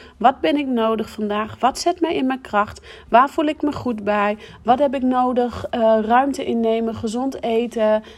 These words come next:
eh, sporten. Ik weet ik allemaal niet wat, het maakt niet uit. Maar het is iedere dag weer opnieuw, wat heb ik nodig? Welke ruimte neem ik in?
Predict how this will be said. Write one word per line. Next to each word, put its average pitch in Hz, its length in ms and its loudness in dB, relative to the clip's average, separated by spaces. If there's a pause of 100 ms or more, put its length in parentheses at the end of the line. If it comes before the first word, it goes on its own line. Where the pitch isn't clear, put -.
(160)
eh, 208 160 -4
sporten. 240 760 2
Ik 196 160 -6
weet 233 240 2
ik 285 220 -10
allemaal 202 280 0
niet 196 160 2
wat, 226 180 -4
het 233 120 -14
maakt 226 280 -2
niet 262 180 -4
uit. 226 280 -4
Maar 214 160 -8
het - 60 -16
is - 180 -18
iedere 277 480 -2
dag 220 380 0
weer 254 300 -2
opnieuw, 226 420 -2 (260)
wat 233 260 4
heb 339 140 0
ik 330 100 0
nodig? 214 600 2
Welke 247 320 2
ruimte 233 380 0
neem 214 220 0
ik 208 180 -6
in? 190 260 0